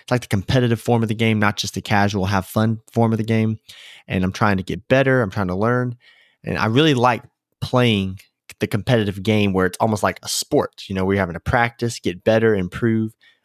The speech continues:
all these good things. And I've never actually com-,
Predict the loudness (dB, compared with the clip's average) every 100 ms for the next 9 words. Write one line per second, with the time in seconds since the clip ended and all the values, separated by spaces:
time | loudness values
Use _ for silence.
0 | _ 2 2 2 -2 -2 -4 0 -2 -2
1 | -6 -18 _ _ _ -20 _ _ _ -2
2 | 2 2 0 -2 2 2 4 2 0 0
3 | 0 -2 -2 -2 -4 -10